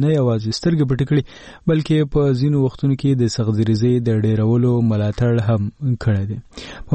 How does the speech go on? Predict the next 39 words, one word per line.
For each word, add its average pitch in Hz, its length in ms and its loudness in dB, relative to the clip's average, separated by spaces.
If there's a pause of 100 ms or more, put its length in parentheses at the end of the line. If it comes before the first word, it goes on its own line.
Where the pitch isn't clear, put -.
مقاله 139 240 0
کې 143 160 -4
راغلي 139 240 0
چې 135 80 -2
د 127 160 -2
پاکستان 131 260 0 (100)
ځینې 131 180 2 (180)
مطبوعات 117 600 -2 (300)
او 113 480 0
مذهبي 110 480 0
مشران 143 340 0
د 139 160 0
ځوانانو 117 480 0 (240)
د 123 160 0
سخت 117 240 -4
دریزه 113 320 2
کولو 123 240 2
لپاره 123 280 0 (720)
ځکه 143 260 0 (140)
خلاص 131 420 0 (380)
لاس 147 160 0 (120)
لري 156 200 0
چې 160 220 -4
د 139 160 0
دغه 131 240 0
هیواد 123 340 0
قوانین 135 380 2
هم 143 240 -2
د 120 180 0
ورته 139 280 0
کړنو 110 360 0 (100)
ملاتړ 113 320 0 (100)
کوي. 107 140 -8 (420)
د - 20 -4 (100)
دې 160 220 2
لیکنې 139 340 -2
غټ 120 180 -2
ټکی 113 200 -8
اورو. - 140 -10